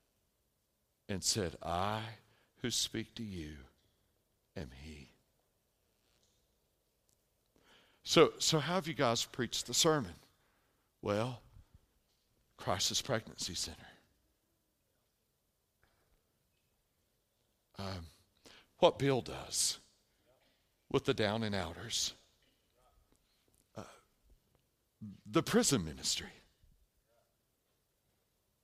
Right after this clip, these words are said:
We would never read that in a strategy for how to reach an entire town, would we?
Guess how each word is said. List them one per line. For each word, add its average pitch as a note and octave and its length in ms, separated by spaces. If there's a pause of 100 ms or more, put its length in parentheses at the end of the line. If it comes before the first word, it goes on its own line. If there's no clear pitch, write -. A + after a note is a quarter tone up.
(2250)
We F#3 320
would D#3 220
never G3 420
read C#3 400
that E2+ 320
in A#2+ 140
a A#2+ 60
strategy F#2+ 760 (720)
for A#2+ 120
how G#2+ 140
to E2+ 60
reach A2 480 (240)
an G2+ 140
entire E2+ 540 (240)
town, C#2+ 300 (160)
would D2 180
we? - 100